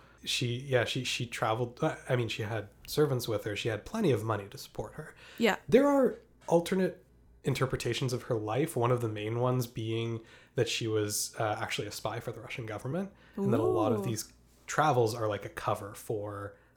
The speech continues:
Speaker 1: espionage work.
Speaker 2: Right.
Speaker 1: And maybe that's true.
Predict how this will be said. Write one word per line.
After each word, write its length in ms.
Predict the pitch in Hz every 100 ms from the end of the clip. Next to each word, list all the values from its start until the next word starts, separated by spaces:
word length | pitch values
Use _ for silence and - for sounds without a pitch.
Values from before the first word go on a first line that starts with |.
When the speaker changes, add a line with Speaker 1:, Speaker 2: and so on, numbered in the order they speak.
| _ -
Speaker 1:
espionage 500 | 135 - 107 95 -
work. 300 | - - - - -
Speaker 2:
Right. 380 | 214 202 190 - _ _ _ _ _ _ _ -
Speaker 1:
And 240 | 170 196
maybe 260 | 233 254 247
that's 260 | 220 -
true. 360 | - - - 101